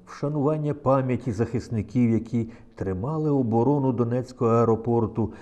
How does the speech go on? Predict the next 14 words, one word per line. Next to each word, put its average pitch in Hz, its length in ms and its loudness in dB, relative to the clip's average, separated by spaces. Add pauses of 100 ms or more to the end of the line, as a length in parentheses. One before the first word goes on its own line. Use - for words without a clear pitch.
(180)
з 90 140 -10
двадцять 113 480 0
шостого 110 460 -4
травня 113 460 0
дві 98 200 -2
тисячі 113 500 -4
чотирнадцятого 123 840 -4
року 135 420 2 (380)
до 113 280 4
двадцять 175 460 0
другого 156 280 4
січня 131 600 -4 (280)
дві 90 200 -8
тисячі 165 680 -4